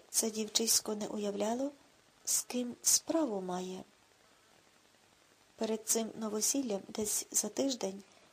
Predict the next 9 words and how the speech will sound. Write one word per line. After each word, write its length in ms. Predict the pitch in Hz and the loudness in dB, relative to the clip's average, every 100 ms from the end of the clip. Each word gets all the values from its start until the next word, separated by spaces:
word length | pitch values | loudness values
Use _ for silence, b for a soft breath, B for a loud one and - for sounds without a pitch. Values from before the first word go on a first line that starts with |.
| - - - | -20 -12 -4
він 220 | 226 233 | -4 0
набрав 360 | 226 220 226 214 | 0 2 0 0
номер 340 | 240 262 - | -2 -2 -4
її 300 | 233 214 208 | -2 -2 -2
мобільника. 680 | 220 226 208 196 202 - 196 - _ _ _ _ _ _ _ _ - - 220 | -4 -4 -4 -6 -8 -10 -12 -14 _ _ _ _ _ _ _ _ -20 -8 -2
Вона 220 | 220 226 | 0 0
відгукнулася 720 | 220 220 214 233 233 226 226 | 0 -4 -6 -4 -2 0 0
майже 260 | 220 226 233 | 0 0 0
відразу. 480 | 240 254 220 - | 0 -2 -2 -4